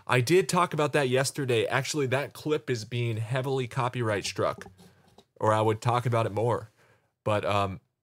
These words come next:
that is a very sad situation, and it's going viral on the internet. So keep sharing that story, people, of the woman who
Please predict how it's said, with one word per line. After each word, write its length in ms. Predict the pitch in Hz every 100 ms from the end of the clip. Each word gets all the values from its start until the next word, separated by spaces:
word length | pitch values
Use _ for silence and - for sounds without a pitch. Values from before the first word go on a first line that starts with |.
| 117
that 200 | 123 131
is 100 | 117
a 40 |
very 260 | 117 127 123
sad 340 | - 123 120
situation, 720 | 123 113 120 113 113 123 110 -
and 180 | 104 104
it's 140 | -
going 320 | - 120 117
viral 360 | 101 107 120 117
on 180 | 101 107
the 80 |
internet. 500 | - 113 113 104 95
So 140 | - 107
keep 220 | - 127
sharing 380 | - 131 131 120
that 160 | 113
story, 320 | - - 123 117
people, 420 | 110 98 98 92
of 220 | 101 98
the 80 | 101
woman 320 | 107 110 107
who 360 | 104 104 101